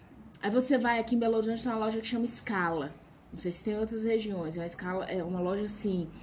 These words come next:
de povão, tipo loja Americanas, né? Mas pra ela é de roupa. Roupa, bolsa, tem um monte de coisa lá pra vender.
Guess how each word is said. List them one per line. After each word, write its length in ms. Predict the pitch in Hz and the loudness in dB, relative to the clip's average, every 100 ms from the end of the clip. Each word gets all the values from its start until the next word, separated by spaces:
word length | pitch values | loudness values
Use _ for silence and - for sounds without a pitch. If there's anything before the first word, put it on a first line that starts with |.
| - - - | -18 -14 -4
de 120 | 220 | 2
povão, 520 | 294 320 220 180 143 | 6 6 6 2 0
tipo 240 | - - | -2 2
loja 220 | 320 294 294 | 4 6 8
Americanas, 760 | 269 254 - 160 110 110 - | 8 6 0 -4 -4 -6 -2
né? 140 | 214 | 0
Mas 200 | 240 214 | 2 0
pra 120 | - 214 | 2 2
ela 160 | 220 | 2
é 40 | 226 | 2
de 140 | 254 | 2
roupa. 540 | 190 185 156 - 139 - - - - | 6 6 6 0 -12 -12 -18 -20 0
Roupa, 380 | 190 214 196 156 | 8 8 8 -2
bolsa, 540 | 160 208 196 180 - | 4 6 6 4 -2
tem 140 | 175 220 | -2 0
um 40 | |
monte 120 | 254 | 0
de 60 | 254 | 0
coisa 200 | 208 190 | -4 -4
lá 80 | 180 | -4
pra 140 | 180 | -6
vender. 400 | 175 170 147 | -6 -6 -6